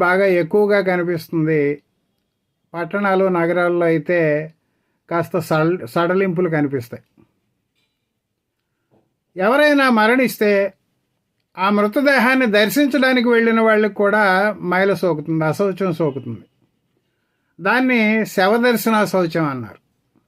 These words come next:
శవదర్శన శౌచం స్నానం చేయగానే పోతుంది. ఈవేళ శవదర్శన శౌచంతో పాటు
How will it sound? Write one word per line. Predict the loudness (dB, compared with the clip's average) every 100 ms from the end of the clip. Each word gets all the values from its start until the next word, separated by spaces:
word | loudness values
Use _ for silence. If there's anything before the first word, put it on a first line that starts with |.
| _ _ _ _ _ _ _ _ _ _
శవదర్శన | -2 0 2 0 0 0 2 0
శౌచం | 0 0 0 0 -2
స్నానం | 0 0 2 0 0
చేయగానే | 0 0 0 -2 -2
పోతుంది. | -2 -4 -10 -14 _ _ _ _ _ _ _ _ _ _ _ _ _ _ _ _ _ _ -4
ఈవేళ | 0 2 2 2 2 0 -2 -10 _ _ -10 0
శవదర్శన | 2 2 2 0 0 0 0
శౌచంతో | 0 0 -2 -2 -2
పాటు | 0 -2 0